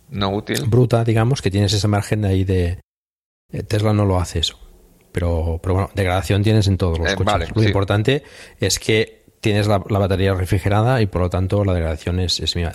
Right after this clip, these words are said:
Speaker 2: Pero eso suele pasar en todos los coches y es normal. El primer año la batería baja, baja de forma más considerable y después ya se estabiliza.
Speaker 1: Vale. ¿Qué más? El, lo hemos comentado antes también, el,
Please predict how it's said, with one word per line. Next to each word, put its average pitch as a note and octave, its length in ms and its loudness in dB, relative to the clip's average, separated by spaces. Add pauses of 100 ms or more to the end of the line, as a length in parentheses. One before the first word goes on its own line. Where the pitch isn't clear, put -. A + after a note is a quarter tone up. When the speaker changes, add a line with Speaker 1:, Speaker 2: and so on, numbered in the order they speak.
Speaker 2:
Pero G2 140 0
eso - 280 0 (440)
suele A2 300 0
pasar A2+ 240 0
en B2 80 2
todos G#2 120 0
los F#2+ 100 -2
coches A#2 260 -2
y A2 60 0
es F#2+ 120 -4
normal. G2 260 -2
El E2+ 80 -6
primer F#2+ 280 -2
año A2 280 0 (400)
la F#2 80 -2
batería F#2 360 -2
baja, F2 680 -2
baja F2+ 340 -2
de F2+ 80 2
forma F#2 240 0
más F2+ 180 0
considerable G#2 720 0 (320)
y E2 100 -2
después D#2+ 320 -4
ya F2 160 0
se G2+ 100 -2
estabiliza. D#2+ 560 -4 (440)
Speaker 1:
Vale. - 360 -12 (1700)
¿Qué A2+ 140 -2
más? G2+ 260 0 (100)
El, F2+ 1040 -2
lo F2 340 -2
hemos E2+ 200 -4
comentado E2 440 -4
antes D#2+ 260 -8
también, E2 420 -8
el, C#2 320 -8